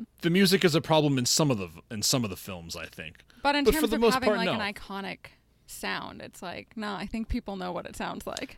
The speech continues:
Speaker 1: Yeah, I mean, that Avengers theme, I think, will eventually, will eventually become maybe not quite as iconic as Star Wars or Star Trek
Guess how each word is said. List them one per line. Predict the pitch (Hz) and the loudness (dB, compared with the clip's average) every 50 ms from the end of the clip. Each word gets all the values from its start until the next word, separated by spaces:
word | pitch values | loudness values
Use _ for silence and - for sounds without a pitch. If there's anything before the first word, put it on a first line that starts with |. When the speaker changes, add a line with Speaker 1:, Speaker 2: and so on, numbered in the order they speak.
| - _ - | -20 _ -2
Speaker 1:
Yeah, | 139 139 117 104 | 0 2 2 2
I | 135 | 2
mean, | 151 156 151 | 2 4 4
that | 175 185 170 | 4 4 6
Avengers | 156 135 147 147 139 135 123 - - | 6 6 6 6 6 4 0 0 0
theme, | - 135 123 117 110 | 0 2 2 2 0
I | 107 | -2
think, | 104 - 120 107 - | -2 -2 -4 -4 -4
will | 117 101 98 | -4 -4 -4
eventually, | 95 95 104 101 - - 110 98 95 92 87 87 85 - - | -4 -4 -4 -2 -2 -2 -2 -2 -4 -4 -4 -6 -8 -12 -12
will | - 104 104 101 | -10 -8 -8 -8
eventually | 95 92 101 92 - - 98 92 87 | -6 -6 -6 -6 -6 -8 -8 -10 -10
become | 80 87 82 - - 95 87 82 80 80 78 - | -10 -12 -12 -10 -12 -12 -12 -12 -14 -18 -14 -4
maybe | - 143 139 123 131 | 0 2 2 4 4
not | 127 123 110 - | 2 2 0 0
quite | - 135 123 110 | 0 0 0 0
as | 107 107 | 0 -2
iconic | 110 104 98 - 113 101 98 95 95 - | -4 -4 -4 -4 -6 -6 -6 -6 -6 -8
as | 92 87 - | -6 -4 -2
Star | - - - 110 98 95 | -2 -2 -2 -2 -4 -4
Wars | 90 87 90 87 87 87 90 90 | -6 -6 -8 -8 -8 -8 -8 -10
or | 85 80 80 | -10 -8 -6
Star | - - - 113 107 104 | -6 -4 -2 -2 -2 -2
Trek | 95 - - - 104 85 87 95 - - | -2 -2 -2 0 0 0 -2 -2 -4 -6